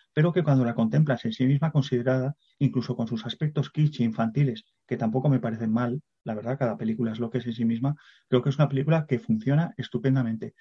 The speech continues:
Y aún más, yo diría que Team Story, por ejemplo, que es un director, pues, que hace películas comerciales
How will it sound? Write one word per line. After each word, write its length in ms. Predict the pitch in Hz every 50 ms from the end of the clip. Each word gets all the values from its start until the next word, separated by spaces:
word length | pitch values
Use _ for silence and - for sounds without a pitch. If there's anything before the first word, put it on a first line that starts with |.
| _ _ _ - _
Y 120 | - - 120
aún 140 | 123 139 147
más, 280 | 151 165 165 147 - _ _ _ _ _ _ -
yo 120 | - 123
diría 240 | 120 127 131 147 151
que 120 | 151 226 220
Team 200 | - 135 139 151
Story, 360 | 143 - - 151 147 147 147
por 120 | 151 131
ejemplo, 480 | 120 - 127 127 127 120 139 151 156 - _ _ _ _ _ _
que 120 | - 123 117
es 100 | 117 -
un 80 | 131 120
director, 460 | 120 117 107 110 - 120 117 123 - -
pues, 220 | - 113 110 - _ _
que 60 | - 120
hace 180 | 113 - 120
películas 400 | 113 - 110 110 110 120 117 110
comerciales 680 | - 113 110 110 110 - 127 127 131 127 120 110 -